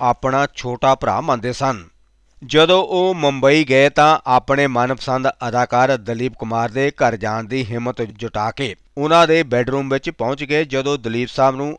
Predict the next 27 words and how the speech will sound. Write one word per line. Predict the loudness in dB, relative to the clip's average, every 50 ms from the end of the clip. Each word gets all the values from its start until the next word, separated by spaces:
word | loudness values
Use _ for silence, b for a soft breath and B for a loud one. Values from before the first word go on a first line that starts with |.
| _ -4 0
ਆਪਣੇ | 0 0 0 -2 -4 -2 -2 -2
ਘਰ | 0 -2 -2 0 -2 -4 -8 _ _ _ -4
ਇੱਕ | -4 -2 -2 -2 -4 -4 -2 -4 -6
ਅਜਨਬੀ | -4 -4 -4 -4 -2 -2 -2
ਨੂੰ | -4 -4 -6
ਦੇਖਿਆ | -6 -6 -8 -6 -2 -2 -2 0
ਤਾਂ | 0 0 0 0 0 _ _ _ 0
ਧਰਮਿੰਦਰ | 0 0 0 -2 -2 2 4 4
ਉੱਥੋਂ | 4 4 0 -2 -6 -4
ਭੱਜ | 0 0 0 0 0
ਗਏ। | -4 -4 -4 -4 -6 -8 -14 _ _ _ _ _ _ _ _ _ _ _ _ _ -8
ਉੱਨੀ | -6 -4 -2 -2 -2
ਸੌ | 0 0 0
ਬਵੰਜਾ | 0 0 0 0 -2 0 4 4 4 4
ਦੇ | 4 4 2 2 0
ਸਮੇਂ | -2 -4 -6 -4 -2 -2 0 4
ਦਾ | 4 4 4
ਜ਼ਿਕਰ | 4 0 -4 -4 -4 -4
ਕਰਦਿਆਂ | -4 -6 -6 -6 -4 -6 -4 -4 -6 -8 _ _ _ _ _ _ _
ਧਰਮਿੰਦਰ | -4 -2 -2 -2 -6 -4 0 0 0 2
ਨੇ | 2 0 0 0
ਦਲੀਪ | -2 -4 -4 -2 -2 -4 -4
ਕੁਮਾਰ | -4 -2 0 0 0
ਦੀ | 0 -2 -4 -6 -6 _ -4
ਆਤਮ | -4 -4 -2 -2 -4 -6 -4
ਕਥਾ | -6 -6 -2 0 -2
ਵਿੱਚ | -2 -2 -4 -8 -10 -14